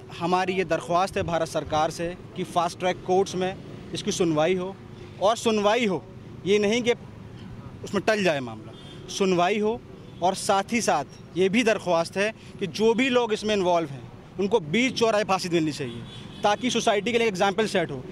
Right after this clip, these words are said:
कि इस चीज़ की सज़ा, इस हरकत की सज़ा ये है, जो आप मासूम बच्चियों का मर्डर कर रहे हैं, रेप कर रहे हैं, उनकी सज़ा ये है। और साथ ही साथ कुछ लोग मैं सोशल मीडिया पे देख रहा हूँ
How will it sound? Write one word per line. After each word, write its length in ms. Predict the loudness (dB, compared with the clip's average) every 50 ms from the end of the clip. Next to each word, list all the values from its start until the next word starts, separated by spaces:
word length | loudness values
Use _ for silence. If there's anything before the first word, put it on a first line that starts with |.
| -12 -8 -8
कि 60 | -8 -4 0
इस 200 | 0 0 2 2
चीज़ 200 | 2 2 2 2
की 120 | 0 0 0
सज़ा, 280 | 2 2 2 2 2 0
इस 200 | 0 -4 -4 -2 0
हरकत 260 | 0 2 2 0 0
की 100 | 0 0
सज़ा 300 | 0 0 2 2 2 0 0 -6 -12 -8 -2
ये 160 | 0 2 2
है, 180 | 2 2 -2 -4 -6 -12 -12 -4
जो 100 | 0 2
आप 120 | 2 2 2
मासूम 360 | 2 2 0 0 -2 -2 0
बच्चियों 280 | -2 -2 -2 -2 0
का 80 | 0 2
मर्डर 260 | 4 4 4 4 2
कर 180 | 4 2 2 2
रहे 220 | 2 0 0 0
हैं, 80 | 2 2
रेप 260 | 2 2 2 2 0
कर 120 | 0 0
रहे 140 | 2 0 0
हैं, 80 | -2 -4 -6 -12 -12 -6 -2
उनकी 200 | -2 0 0 0
सज़ा 200 | 2 2 2 2
ये 200 | 2 2 2 0
है। 180 | 0 -2 -8 -14 -14 -16 -16 -16 -16 -6 -2 0
और 100 | 0 2
साथ 280 | 4 2 2 2 0
ही 80 | 0 0
साथ 260 | 2 2 2 2 2 -2 -6 -12 -18 -18 -18 -18 -10 -2 0
कुछ 160 | 0 2 4
लोग 340 | 4 4 4 4 4 2 0 -6 -10 -10 -8
मैं 60 | -6 -2
सोशल 280 | 0 0 2 2 2
मीडिया 280 | 2 2 2 4 2 2
पे 120 | 2 0
देख 220 | 2 2 2 2 2
रहा 120 | 2 2
हूँ 240 | 2 2 0 -2